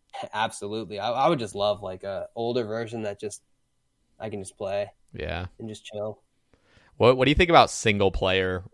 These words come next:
Speaker 2: RuneScape?
Speaker 1: Yeah, single player is cool.
Speaker 2: <laughs>
Speaker 1: I was,
Speaker 2: Until
Speaker 1: there's,
Speaker 2: you start,
Speaker 1: um,
Speaker 2: like, I don't know. Single player is cool. I feel like single player would be cool up to max.
Speaker 1: Yeah.
Speaker 2: Because
Speaker 1: I mean, you
Speaker 2: after
Speaker 1: do
Speaker 2: that,
Speaker 1: wanna
Speaker 2: it's like,
Speaker 1: you know?
Speaker 2: okay, now I'm not even, like, f-,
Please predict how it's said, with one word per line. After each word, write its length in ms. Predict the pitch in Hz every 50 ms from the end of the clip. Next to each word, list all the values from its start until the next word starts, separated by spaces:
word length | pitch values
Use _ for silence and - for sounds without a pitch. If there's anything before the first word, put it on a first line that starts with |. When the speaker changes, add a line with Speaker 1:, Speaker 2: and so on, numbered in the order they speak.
| -
Speaker 2:
RuneScape? 580 | - 92 92 92 95 - - - 92 90 90 - - _ _ - _ _ _ _ _ _ _ _ _ _ _ _ _ _ _ _ _ _ _ _ _ _ _ -
Speaker 1:
Yeah, 120 | 180 247
single 280 | 254 - - 170 180 180
player 180 | 180 151 139 120
is 120 | 107 -
cool. 400 | - 110 107 110 120 127 - _ _ _ _ _ _ _ _ _ _ _ _ _ -
Speaker 2:
<laughs> 240 | 120 - - - 135
Speaker 1:
I 120 | 117 139
was, 160 | 160 160 - -
Speaker 2:
Until 120 | 117 110
Speaker 1:
there's, 260 | 135 139 160 156 156
Speaker 2:
you 80 | 151 160
start, 260 | 165 156 - 147 139
Speaker 1:
um, 80 | 135 -
Speaker 2:
like, 260 | 131 - - - - _ - _ - - - 202 196 - -
I 80 | -
don't 60 | 110 101
know. 120 | 98 101
Single 260 | 107 - 151 160 202
player 200 | 202 233 226 208 165
is 100 | 123 -
cool. 260 | - 123 127 135 - -
I 120 | 139 143
feel 160 | - - 208
like 200 | 214 196 - - - - - - - - - - - - _ _ - - _ _
single 440 | - - - - 143 147 165 180 180
player 240 | - 190 185 190 180
would 100 | 156 135
be 80 | 131
cool 280 | 107 - - 127 123 120
up 120 | 120 - -
to 120 | - 95
max. 760 | 95 92 90 90 87 82 82 80 - - _ - - - - - _ _ _ _ _ _ _ _ _ _ _ _ _ _ _ _ _ _ _
Speaker 1:
Yeah. 480 | - 147 139 135 123 110 98 95 95 95
Speaker 2:
Because 280 | 120 143 - 170 160 135
Speaker 1:
I 60 | 120
mean, 120 | 120 120
you 60 | 131
Speaker 2:
after 240 | 147 - 147 143 233
Speaker 1:
do 0 |
Speaker 2:
that, 140 | - 254 269
Speaker 1:
wanna 180 | - - 170 143
Speaker 2:
it's 120 | 117 107
like, 300 | 117 101 95 - - - - _
Speaker 1:
you 60 | - 98
know? 200 | 101 107 110 _ - -
Speaker 2:
okay, 260 | - - 87 90 92
now 180 | 95 101 131
I'm 60 | 156 147
not 140 | 123 117
even, 140 | 110 104 104
like, 140 | 92 78 -
f-, 140 | - -